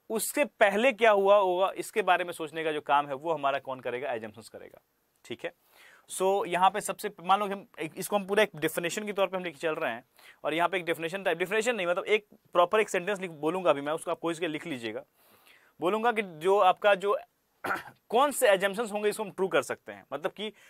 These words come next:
which assumption will be treated as a true assumptions? So only those assumptions will be treated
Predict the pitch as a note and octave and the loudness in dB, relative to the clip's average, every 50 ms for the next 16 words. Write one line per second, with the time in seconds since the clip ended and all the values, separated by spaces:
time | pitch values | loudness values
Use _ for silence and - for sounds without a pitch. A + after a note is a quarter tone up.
0 | - _ _ _ _ _ _ _ _ - C3+ D3+ A#3+ - - G#3 G#3+ F3+ G#3 G#3+ | -20 _ _ _ _ _ _ _ _ -8 -2 -2 -2 0 2 0 0 2 0 -2
1 | G#3+ F#3 A#3 A3+ G3+ G3+ G3+ F#3+ G#3+ E3+ F#3+ G3 F3+ G3+ F#3+ G3 F#3+ F#3+ F3+ F#3 | -2 -2 -2 -2 -2 -2 -2 -2 -4 -6 -4 -2 0 0 0 0 0 -2 -4 -6
2 | - G3 F#3+ F3 D#3+ F3 F3+ D#3 - A#2 G2+ - - - _ _ _ _ _ _ | -6 -6 -6 -4 -4 -6 -8 -10 -14 -20 -20 -20 -20 -20 _ _ _ _ _ _
3 | _ _ _ _ _ - A3+ A3+ F3 F3+ G3 G#3+ A#3 C#4 A3+ F3 D3 F#3+ G3+ B3 | _ _ _ _ _ -4 -2 0 2 4 2 4 2 0 -4 0 4 4 6 6
4 | C#4 A#3+ A#3+ A3+ G#3+ F#3 G#3 G#3 G3+ - - A#3+ A3+ - F3 F3 F#3 F#3 F3+ G#3+ | 6 6 6 4 4 4 2 -2 -2 -2 -6 -6 -6 -6 -4 -4 -4 -4 -6 -8
5 | G3 - F3+ F#3 F3+ E3+ G3+ F#3+ | -8 -6 -6 -4 -2 -2 -2 -2